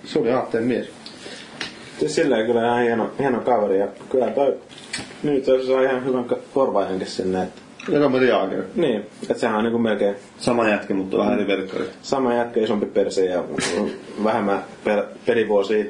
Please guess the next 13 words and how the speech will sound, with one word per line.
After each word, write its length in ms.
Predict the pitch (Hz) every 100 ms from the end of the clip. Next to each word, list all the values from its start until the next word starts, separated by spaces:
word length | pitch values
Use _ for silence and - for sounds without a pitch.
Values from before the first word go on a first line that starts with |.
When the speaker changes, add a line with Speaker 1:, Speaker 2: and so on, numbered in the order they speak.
| -
Speaker 2:
edessä, 400 | 110 98 - 85
et 60 | 120 131
Speaker 1:
Ja 300 | 120 110 107 104
vähemmän 340 | 110 101 101 95 -
palkkaa. 540 | 110 95 92 - - - -
Speaker 2:
Niin, 320 | 123 104 98 - - - -
et, 100 | 98 - -
ja 220 | 104 101
varmaan 280 | 101 98 101
vähemmän 260 | 110 107 98
tekee 220 | 98 104
myös 180 | 104 104
maaleja. 400 | 95 85 -